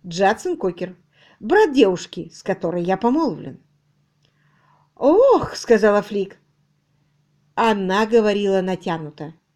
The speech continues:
«Необъяснимое существо женщины! С чего бы ей говорить натянуто? Она помолвлена с достойным человеком, которого очень-очень любит,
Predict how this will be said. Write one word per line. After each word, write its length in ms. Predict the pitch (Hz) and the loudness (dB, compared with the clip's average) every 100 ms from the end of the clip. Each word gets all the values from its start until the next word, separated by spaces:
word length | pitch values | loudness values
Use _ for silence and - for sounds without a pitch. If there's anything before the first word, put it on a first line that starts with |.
| _ _ _ _ _ - | _ _ _ _ _ -10
«Необъяснимое 1000 | 202 226 226 202 220 220 226 240 180 180 | 0 4 4 4 -2 -4 -4 -2 -2 -4
существо 540 | 175 185 - 175 185 170 | -8 -10 -12 -6 -4 -2
женщины! 640 | 180 175 - 175 175 175 _ _ _ _ | -4 -6 -8 -10 -10 -14 _ _ _ _
С 260 | - - | -10 -8
чего 540 | 202 196 156 175 277 381 | -2 -2 -2 0 0 2
бы 140 | 320 | 2
ей 260 | 262 311 311 | 4 2 2
говорить 460 | 190 180 180 233 | 0 -2 -4 -6
натянуто? 680 | 240 240 - 214 151 - - - _ _ _ _ _ | -4 -4 -2 -4 -4 -12 -20 -20 _ _ _ _ _
Она 640 | 226 220 196 180 202 294 | 2 2 2 0 0 0
помолвлена 880 | 311 285 277 202 226 285 277 277 285 | 2 2 2 0 0 2 0 0 0
с 60 | 240 | 2
достойным 600 | 262 254 208 285 285 277 | 0 0 0 2 2 -2
человеком, 580 | 277 285 233 165 160 - _ _ | -2 0 0 -2 -8 -12 _ _
которого 460 | - 214 233 226 233 | -2 4 6 8 6
очень-очень 1000 | - 226 220 294 311 339 330 - 339 320 | 4 6 8 6 2 0 0 0 0 4
любит, 380 | 339 180 170 | 4 2 -4